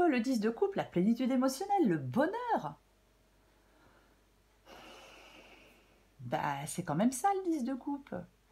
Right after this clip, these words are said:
Hmm. Alors, je vais dire plusieurs choses. Il est possible,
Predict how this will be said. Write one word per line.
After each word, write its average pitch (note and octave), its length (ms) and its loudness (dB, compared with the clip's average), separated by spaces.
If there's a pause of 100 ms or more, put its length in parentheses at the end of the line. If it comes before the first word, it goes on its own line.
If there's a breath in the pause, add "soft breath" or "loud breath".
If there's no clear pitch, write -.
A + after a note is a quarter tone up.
(1400)
Hmm. F3 120 -8 (2750 loud breath)
Alors, - 180 2 (440)
je D#3+ 80 -8
vais A3 60 2
dire D4 140 2
plusieurs B3 260 2
choses. B2+ 360 -6 (1120)
Il F3+ 100 0
est F3 40 2
possible, B3 520 0